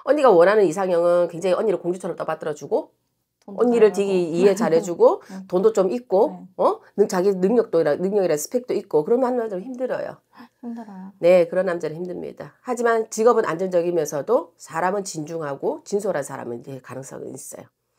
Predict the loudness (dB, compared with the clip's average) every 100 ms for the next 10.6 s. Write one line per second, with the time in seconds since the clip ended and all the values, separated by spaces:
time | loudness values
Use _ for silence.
0 | _ -8 -4 0 0 -2 -6 -6 -6 -6
1 | -10 -10 -10 -10 -12 -14 -18 -20 _ _
2 | _ _ _ _ _ _ _ -20 _ -20
3 | -20 -18 -18 -18 -18 -16 -8 -6 -6 -10
4 | _ _ _ _ _ _ _ -8 2 2
5 | 2 -2 -2 0 0 -2 -8 -8 -8 -10
6 | -12 -6 -4 0 0 -2 -4 -4 -4 -8
7 | -10 -8 -8 -8 -10 -12 _ _ _ _
8 | _ -10 -8 -8 -10 -14 _ _ _ _
9 | _ -20 -20 -20 _ -20 _ _ 0 2
10 | 4 2 4 4 4 2